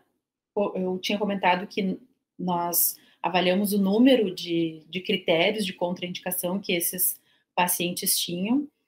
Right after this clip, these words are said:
Ah, a maioria dos pacientes que sobreviveram tinham apenas um desses critérios para contraindicação,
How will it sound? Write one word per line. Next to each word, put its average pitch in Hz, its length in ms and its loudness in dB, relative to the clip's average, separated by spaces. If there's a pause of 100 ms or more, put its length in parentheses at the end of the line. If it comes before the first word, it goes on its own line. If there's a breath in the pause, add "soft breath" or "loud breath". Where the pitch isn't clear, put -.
(500)
Ah, 185 420 2
a 185 40 4
maioria 196 340 4
dos 226 140 -2
pacientes 220 360 -2
que 233 100 -2
sobreviveram 214 960 4
tinham 214 240 -4
apenas 214 600 -2
um 240 240 4
desses 220 340 2
critérios 185 680 -2
para 165 200 -6
contraindicação, 175 1080 -6